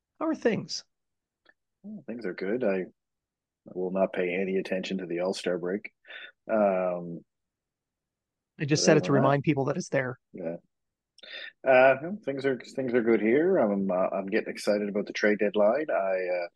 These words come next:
Speaker 2: took over the Substack for the Hockey Writers, and I'll be, be doing
Speaker 1: Yes.
Speaker 2: that. That's, uh, the new venture that the Hockey Writers are doing, uh, where you get a, basically, I compile all of the Montreal Canadiens writers, you, Blaine, and a few others, uh,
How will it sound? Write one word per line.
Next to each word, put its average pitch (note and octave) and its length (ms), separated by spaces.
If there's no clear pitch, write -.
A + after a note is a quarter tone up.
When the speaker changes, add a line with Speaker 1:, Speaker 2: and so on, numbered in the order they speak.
Speaker 2:
took D#3+ 240
over C#3 220
the A#2+ 220
Substack C#3+ 840
for A#2+ 140
the A2 160
Hockey A#2+ 320
Writers, C#3 500
and F#2 220
I'll F2+ 160
be, F#2 280
be A#2 140
doing C3+ 180
Speaker 1:
Yes. F2 120
Speaker 2:
that. F#2+ 220
That's, - 240
uh, F2+ 220
the F2+ 120
new G#2 180
venture G#2 360
that G2+ 120
the - 60
Hockey G2+ 260
Writers G2 280
are F#2 60
doing, G#2+ 400
uh, F2+ 420
where F2+ 240
you E2 260
get - 200
a, F2 520
basically, G#2 400
I - 160
compile G2 680
all G#2 320
of F#2 120
the A2+ 60
Montreal G2+ 400
Canadiens G2 480
writers, G#2+ 480
you, G2 160
Blaine, G2 440
and F#2 120
a F2 60
few F#2+ 260
others, G#2 380
uh, E2 260